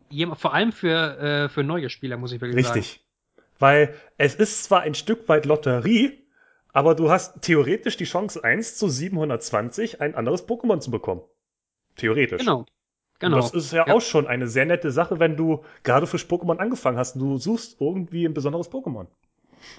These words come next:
Speaker 1: Mhm. Ja, und wenn nicht, gibt's, wenn nicht, gibt's immer noch die, die, die G T S, da kannst du ja auch deine,
Speaker 2: Genau.
Speaker 1: ich meine, dieses, du kannst den, du musst das Pokémon nicht mehr im Pokédex registriert haben, um es ertauschen zu können.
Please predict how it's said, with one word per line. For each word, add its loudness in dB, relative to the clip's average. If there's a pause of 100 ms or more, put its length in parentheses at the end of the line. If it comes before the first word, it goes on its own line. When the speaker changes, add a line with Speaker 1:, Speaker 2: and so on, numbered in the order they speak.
(600)
Speaker 1:
Mhm. -4 (1600)
Ja, 4
und 4
wenn 4
nicht, -2
gibt's, -8 (120)
wenn 2
nicht, 0
gibt's -2
immer 0
noch 2
die, -6
die, -6
die -10
G -6
T -6
S, -8
da -8
kannst -10
du -4
ja -2
auch -8
deine, -6
Speaker 2:
Genau. -14 (160)
Speaker 1:
ich -10
meine, 0
dieses, -8
du -10
kannst -4
den, -6
du -6
musst -2
das -8
Pokémon 0
nicht 0
mehr 0
im -6
Pokédex 4
registriert -2
haben, 0 (480)
um 4
es 4
ertauschen 2
zu -4
können. 0